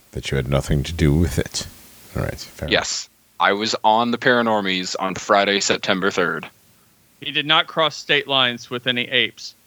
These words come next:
Speaker 1: No, that would be illegal and against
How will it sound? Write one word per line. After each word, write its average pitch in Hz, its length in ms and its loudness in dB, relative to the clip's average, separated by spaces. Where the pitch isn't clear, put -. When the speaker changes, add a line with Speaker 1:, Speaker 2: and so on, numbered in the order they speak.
Speaker 1:
No, 139 300 4
that 127 200 4
would 113 120 2
be 120 220 6
illegal 107 440 6
and 92 140 2
against 90 540 2